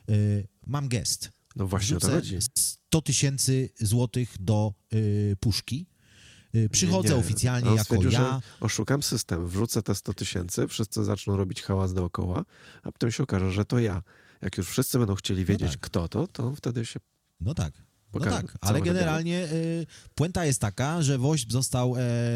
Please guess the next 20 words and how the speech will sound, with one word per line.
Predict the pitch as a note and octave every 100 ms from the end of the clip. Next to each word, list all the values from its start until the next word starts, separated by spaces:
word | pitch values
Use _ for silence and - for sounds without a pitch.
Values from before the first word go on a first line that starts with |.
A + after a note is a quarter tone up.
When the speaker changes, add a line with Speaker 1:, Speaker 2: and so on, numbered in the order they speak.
| A#2+
Speaker 1:
wzmocniony | G#2 A#2 B2 - C3 A2
kwotą | - A#2+ G#2+
stu | G2+ A#2+
tysięcy | - G2 G#2 G#2+
złotych, | F#2+ E2+ A#2+
bo | A#2 A#2+
tego | A#2 A#2+
podważyć | A2+ G#2+ G2+ G2
się | - G#2
nie | E2
da, | D#2+ F2+
Speaker 2:
No | B2
to, | A2
Speaker 1:
bo | G2+
to | G#2+
nie | A#2
Speaker 2:
to |
Speaker 1:
były | A2
Speaker 2:
jest | G#2+
okej | A2